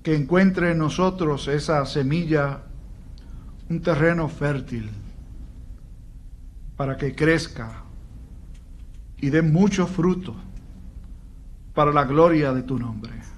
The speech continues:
En Cristo Jesús, confiando, te lo imploramos.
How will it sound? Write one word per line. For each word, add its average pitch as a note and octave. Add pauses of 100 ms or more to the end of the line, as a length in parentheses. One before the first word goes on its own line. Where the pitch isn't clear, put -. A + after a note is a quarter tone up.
(1400)
En C#3
Cristo E3
Jesús, D#3
confiando, C#3+
te C3
lo C3
imploramos. B2+